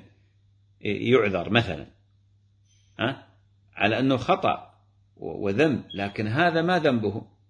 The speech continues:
وفي حديث: "ثلاثة لا يكلمهم الله يوم القيامة ولا يزكيهم ولهم عذاب أليم." ذكر منهم أشيمط زاني. الأشيمط هذا الذي، آه، تصفط جلده،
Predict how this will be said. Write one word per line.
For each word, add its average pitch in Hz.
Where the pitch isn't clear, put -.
وفي 98
حديث: 127
"ثلاثة 120
لا 107
يكلمهم 127
الله 107
يوم 98
القيامة 92
ولا 110
يزكيهم 110
ولهم 147
عذاب 151
أليم." 101
ذكر 143
منهم 147
أشيمط 165
زاني. 101
الأشيمط 175
هذا 170
الذي، 139
آه، 110
تصفط 151
جلده، 117